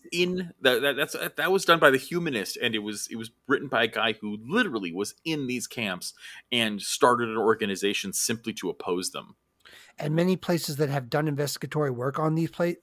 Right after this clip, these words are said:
Speaker 2: uh, on these missions and actually been in there have regularly compared them to photos, uh, from concentration camps during Nazi Germany. That's how
Speaker 1: Yeah.
Speaker 2: dire and horrible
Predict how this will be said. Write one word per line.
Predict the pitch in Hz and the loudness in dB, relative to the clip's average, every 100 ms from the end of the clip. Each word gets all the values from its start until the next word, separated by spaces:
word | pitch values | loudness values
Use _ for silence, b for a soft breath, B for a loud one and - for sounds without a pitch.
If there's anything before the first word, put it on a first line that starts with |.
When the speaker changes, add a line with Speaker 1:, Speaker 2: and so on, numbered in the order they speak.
| - | -6
Speaker 2:
uh, | 160 | -4
on | - 156 | -2 0
these | 147 156 147 - | 0 -2 -2 -6
missions | 160 160 - 196 190 - B B B | -2 -2 0 0 -2 -6 B B B
and | 127 | -2
actually | 143 - 160 | 0 0 -2
been | 131 | 0
in | 143 160 | 0 4
there | 185 214 208 B B B | 4 4 2 B B B
have | 160 139 | 2 4
regularly | 160 160 175 160 156 | 2 2 2 4 2
compared | 151 135 - 160 | 0 -4 0 0
them | 151 143 | 0 -4
to | - | -8
photos, | 131 - 170 160 151 135 - B B B | -8 0 2 6 4 2 -6 B B B
uh, | - 151 | 2 4
from | 131 139 | 4 -2
concentration | 165 156 143 151 143 | 0 0 0 0 -2
camps | - 135 127 | -4 -6 -6
during | - 123 | -6 -8
Nazi | 117 120 123 | -8 -10 -10
Germany. | 110 104 98 - _ - | -12 -14 -18 -20 _ -8
That's | 139 156 160 - | 4 4 4 4
how | 175 | 6
Speaker 1:
Yeah. | 208 | 6
Speaker 2:
dire | - 139 147 147 | 6 4 6 4
and | 139 | 0
horrible | 120 139 139 131 123 | -2 -2 -2 -4 -8